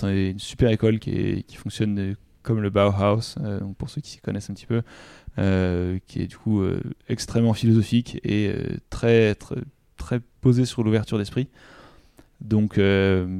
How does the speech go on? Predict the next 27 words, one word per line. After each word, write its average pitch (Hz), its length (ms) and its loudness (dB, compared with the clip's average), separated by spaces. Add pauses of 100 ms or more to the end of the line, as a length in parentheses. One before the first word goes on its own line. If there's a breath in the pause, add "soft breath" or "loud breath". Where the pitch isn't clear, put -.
très - 140 -2
portée 120 340 2
sur 110 140 -4
l'ouverture 101 300 -4
d'esprit. 113 300 -4 (540 soft breath)
Donc, - 320 -4
euh, 95 120 0
c'est - 180 -2
une 101 160 4
bonne, 113 200 6
euh, 101 340 2
c'est - 240 -4
un 104 140 2
bon, 117 200 6
un 113 140 4
bon 120 120 6
moyen 117 320 6
de, 107 160 6
d'en 107 140 2
apprendre 104 240 0
plus 117 140 2
sur - 180 -4
le 101 60 -6
design 104 240 0
de 101 40 -2
manière 98 160 -4
générale. 98 300 -6